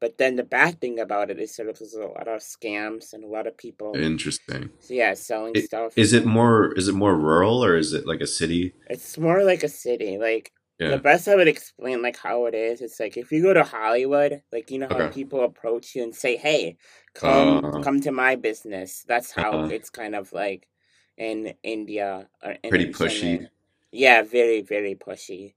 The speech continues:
Speaker 2: In, in Japan, th-, they wouldn't necessarily do that, but they'll have people stand, like, near the door, or, you know, they'll try to, like, "Oh, like, come in, come in," and, and stuff like that. So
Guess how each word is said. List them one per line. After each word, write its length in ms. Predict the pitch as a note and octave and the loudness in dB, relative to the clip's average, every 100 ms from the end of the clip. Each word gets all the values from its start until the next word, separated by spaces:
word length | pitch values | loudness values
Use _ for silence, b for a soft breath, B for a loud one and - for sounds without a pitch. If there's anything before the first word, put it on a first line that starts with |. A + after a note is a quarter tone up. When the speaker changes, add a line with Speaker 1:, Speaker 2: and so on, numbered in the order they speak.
| - | 0
Speaker 2:
In, 100 | G#2+ | 2
in 160 | A2+ A2+ | 2 0
Japan, 760 | G#2+ - A#2+ C3+ C3 A2+ A2+ B2+ | -2 -2 0 0 0 -4 -10 -10
th-, 160 | - - | -10 -4
they 200 | A2+ B2 | 2 2
wouldn't 460 | B2 C#3+ C#3+ - | 2 2 0 -2
necessarily 580 | A2+ A2+ A2 - A2 G2 | -4 -4 -4 -2 0 0
do 240 | F2 F#2+ F2 | 0 -2 -2
that, 520 | E2+ F2+ G2 - - | -2 -2 -2 -6 -8
but 400 | F2+ E2 D#2+ - _ | -6 -4 -4 -10 _
they'll 160 | G#2+ A#2 | 0 0
have 280 | C3+ B2 - | 2 -2 -2
people 320 | A#2+ A#2 G2+ | -6 -2 -2
stand, 720 | - - F#2 F#2 F2+ F2+ - _ | -2 -4 -2 -2 -4 -8 -14 _
like, 180 | F2+ - | -6 -4
near 160 | G#2 G2+ | 0 0
the 120 | F2+ | -2
door, 920 | - A2 A#2+ A#2 A2+ A2 G#2+ G#2+ - b b b - | -2 0 4 4 4 2 0 -4 -8 b b b -4
or, 540 | F#2 F#2 F2+ E2+ D#2+ F#2+ | 0 2 2 -2 -4 -4
you 80 | F#2+ | -2
know, 140 | F#2 | 0
they'll 100 | G2 | -2
try 220 | - G#2 | -2 -2
to, 60 | F#2+ | 0
like, 300 | F#2 F2 - B B | -2 -6 -12 B B
"Oh, 400 | B2 B2 A#2+ A#2 | -6 -4 -4 -4
like, 440 | G#2+ G2+ F#2 - _ _ _ - | -4 -6 -10 -18 _ _ _ -12
come 180 | - A2 | -6 -4
in, 180 | A2+ A2 | -6 -4
come 220 | A#2 A2 | -2 0
in," 520 | A2 G#2+ G#2+ G#2 G2 | 0 0 0 -2 -4
and, 260 | E2+ E2+ - - | -6 -8 -12 -12
and 140 | F2 | -10
stuff 240 | - F2+ | -4 -2
like 140 | E2+ E2 | -4 -2
that. 180 | F2 - | -4 0
So 340 | G2+ F#2+ | 4 4